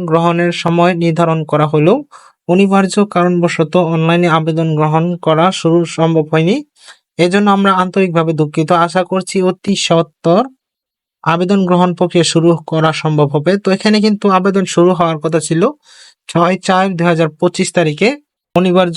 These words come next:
কারণবশত অনলাইনে আবেদন গ্রহণ করা শু-, সম্ভব হয়নি। এ, আশা করছি অতি সত্বর আবেদন প্রক্রিয়া শুরু করা সম্ভব হবে। তো খুব শীঘ্রই কিন্তু আবেদন গ্রহণ শুরু হয়ে যাবে।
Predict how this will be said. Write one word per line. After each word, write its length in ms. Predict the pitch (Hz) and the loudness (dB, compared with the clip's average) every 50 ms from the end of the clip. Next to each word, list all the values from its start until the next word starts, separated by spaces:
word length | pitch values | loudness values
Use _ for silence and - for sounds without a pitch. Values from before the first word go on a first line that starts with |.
| 185 180 | -2 -2
কারণবশত 600 | - 180 180 180 180 180 175 175 - 175 156 - - | 0 0 0 2 2 2 0 0 2 0 -2 0 0
অনলাইনে 380 | 220 190 170 170 165 165 165 160 | 0 2 2 2 2 2 2 2
আবেদন 280 | 160 156 165 156 165 160 | 2 2 0 0 0 0
গ্রহণ 160 | 165 165 160 147 | -2 -4 -2 0
করা 180 | 151 147 147 | 0 0 0
শু-, 280 | 147 - 160 160 151 143 | 0 0 0 0 0 -2
সম্ভব 320 | - - 160 156 151 147 147 | -2 -2 -2 0 -2 -2 -2
হয়নি। 260 | 156 151 151 185 262 320 294 _ _ _ _ _ _ _ _ _ _ _ _ _ _ _ _ _ _ _ _ _ _ _ _ - | -2 -2 0 0 -2 -2 -6 _ _ _ _ _ _ _ _ _ _ _ _ _ _ _ _ _ _ _ _ _ _ _ _ -12
এ, 60 | 170 - - - | -12 -10 -6 -2
আশা 260 | 180 190 - - 208 | -2 0 0 0 0
করছি 300 | 202 - 208 208 208 - 214 | 0 0 0 0 0 2 2
অতি 260 | 208 202 202 - 208 202 | 2 2 0 -2 -4 -2
সত্বর 480 | - - 180 180 - _ - 185 185 151 | 0 0 -2 -2 -2 _ 0 0 2 2
আবেদন 380 | 165 175 170 170 165 170 165 165 165 | 2 2 2 0 0 0 0 0 0
প্রক্রিয়া 380 | - 170 160 - - 170 165 | 0 0 0 0 0 0 0
শুরু 260 | 160 - - 156 156 156 | 0 0 0 0 0 0
করা 180 | 151 165 151 151 | 0 0 0 2
সম্ভব 280 | 147 147 160 147 147 143 | 2 2 2 2 2 2
হবে। 200 | 143 147 151 170 180 | 2 2 2 2 0
তো 140 | 180 175 175 165 170 165 - - - | 2 2 2 2 2 0 -2 -4 -4
খুব 160 | - 180 165 - | -2 -2 -2 -2
শীঘ্রই 400 | - - 180 170 170 190 190 180 | 0 -2 -2 0 0 0 0 0
কিন্তু 200 | 190 185 165 185 | 0 -2 0 0
আবেদন 320 | 175 170 170 175 165 170 165 160 | 0 0 0 -2 -2 -2 0 0
গ্রহণ 240 | 151 165 165 160 151 | 0 0 0 0 -2
শুরু 200 | - - 151 151 | -2 0 0 2
হয়ে 180 | 156 160 139 143 | 2 0 0 2
যাবে। 180 | 135 143 196 | 2 2 0